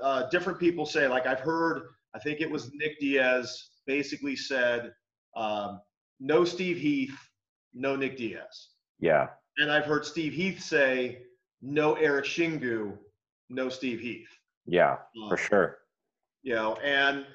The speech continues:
Speaker 1: and yeah, it's, it's, it's, I, I was actually really honored when, uh, when I was going out to California to get my black belt.
Speaker 2: Mm-hmm.
Speaker 1: I was actually really honored to find out that Steve was getting his black belt on the same night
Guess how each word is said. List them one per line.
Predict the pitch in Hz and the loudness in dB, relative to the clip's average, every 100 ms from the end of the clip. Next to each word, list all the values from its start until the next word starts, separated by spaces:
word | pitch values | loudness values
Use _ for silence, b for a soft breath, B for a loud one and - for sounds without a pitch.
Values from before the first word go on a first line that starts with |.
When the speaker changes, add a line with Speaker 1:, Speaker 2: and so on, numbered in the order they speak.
| 160 | -8
Speaker 1:
and | 151 | 0
yeah, | 185 175 151 | 4 6 6
it's, | 156 175 | 4 2
it's, | 165 | 0
it's, | 175 170 151 | 2 2 2
I, | 185 226 | 6 6
I | 156 226 | 8 6
was | 208 | 8
actually | 202 170 165 | 6 4 4
really | 170 170 | 6 6
honored | 156 180 156 131 | 6 6 4 2
when, | 139 135 131 | 0 0 0
uh, | 123 117 110 | 0 0 0
when | 131 | 0
I | 135 | 2
was | 147 | 2
going | 147 143 139 | 0 -2 2
out | 143 143 | 0 0
to | 143 127 117 | -2 -4 -2
California | 143 131 120 139 143 139 117 | -2 -4 -4 -4 -2 0 -2
to | 110 | -2
get | 120 123 | -6 -2
my | 135 139 135 | 2 2 0
black | 127 120 117 127 | -2 -2 -2 -2
belt. | 113 107 - - | -2 -2 -8 -6
Speaker 2:
Mm-hmm. | 107 | 0
Speaker 1:
I | 101 87 | 0 0
was | - 156 | -2 -2
actually | - 147 | 0 -2
really | 139 139 | 2 2
honored | 131 147 127 | 4 2 0
to | 117 | -6
find | 127 127 127 | -4 -2 0
out | 131 127 | 0 -2
that | 127 | -6
Steve | - 147 131 | -2 0 0
was | 127 | -2
getting | 127 120 | -4 -4
his | 120 139 123 | 0 -2 -2
black | 127 117 117 | -4 -4 -4
belt | 123 110 104 | -4 -4 -6
on | 113 | -10
the | |
same | 117 135 123 120 | -6 -4 -4 -2
night | 123 120 | -2 0